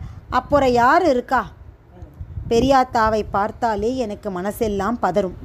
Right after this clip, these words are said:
அப்பாவின் முதல் மனைவி, என் மேல் ரொம்ப பாசமாக இருப்பாள். இவள் பையன் ராசுதான் எப்படி எப்படியெல்லாமோ மாறிப்போனான்.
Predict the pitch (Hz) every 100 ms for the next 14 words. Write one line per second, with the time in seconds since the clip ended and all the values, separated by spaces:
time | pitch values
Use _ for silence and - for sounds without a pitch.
0 | - - - - - - - - 226 233
1 | 311 311 285 233 208 240 277 226 196 185
2 | 190 - - - - - 214 247 240 220
3 | 254 294 247 - - 214 226 262 311 -
4 | 214 - 262 254 254 269 285 208 - 208
5 | 170 - - - - - - - - 247
6 | 254 254 - 226 247 311 220 220 262 262
7 | 240 208 254 247 - - - 220 - 302
8 | 294 254 254 262 247 226 220 208 202 285
9 | 247 254 285 - 226 190 180